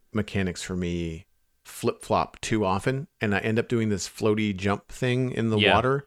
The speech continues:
Speaker 2: Mm-hmm.
Speaker 1: Uh, oh man, like, of all the bugs that I hope they address, you know, I, I feel like that this last weekend really illustrated that. But all that aside, uh,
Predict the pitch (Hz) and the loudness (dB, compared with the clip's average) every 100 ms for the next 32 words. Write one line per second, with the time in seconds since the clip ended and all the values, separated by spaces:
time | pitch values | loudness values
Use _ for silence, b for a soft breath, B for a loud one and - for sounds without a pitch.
0 | - 104 110 101 107 98 98 113 95 87 | -4 -2 0 0 0 2 4 4 2 0
1 | 101 98 87 78 B 104 107 120 117 151 | 0 0 -2 -6 B -4 -2 -2 2 2
2 | 156 127 120 104 101 95 95 98 104 92 | 4 6 4 4 0 0 2 0 0 0
3 | 85 95 92 - - 101 92 85 76 87 | 0 0 0 -6 -8 -4 -2 -2 -2 -4
4 | 95 90 104 98 90 92 92 - 113 110 | -4 -2 0 0 2 0 0 -8 -6 0
5 | 117 135 123 117 113 104 92 95 90 87 | 2 2 2 2 0 0 -2 0 0 -2
6 | 87 85 82 82 - - 117 - B B | -4 -6 -4 -4 -4 2 2 0 B B
7 | B - 185 160 - 110 87 95 B B | B 4 6 4 4 4 4 0 B B
8 | B - 104 101 98 98 | B -2 2 4 4 2